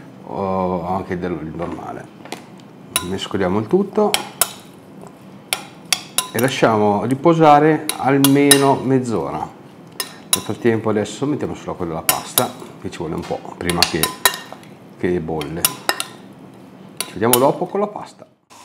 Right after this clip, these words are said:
Ecco che bolle l'acqua, andiamo a salarla e mettiamo la pasta.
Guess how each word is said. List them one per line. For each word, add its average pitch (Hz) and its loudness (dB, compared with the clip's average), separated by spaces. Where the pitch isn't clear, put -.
Ecco 107 -6
che 98 0
bolle 104 4
l'acqua, 175 6
andiamo 92 -2
a 95 -6
salarla 139 0
e 123 -2
mettiamo 117 2
la 104 0
pasta. - -12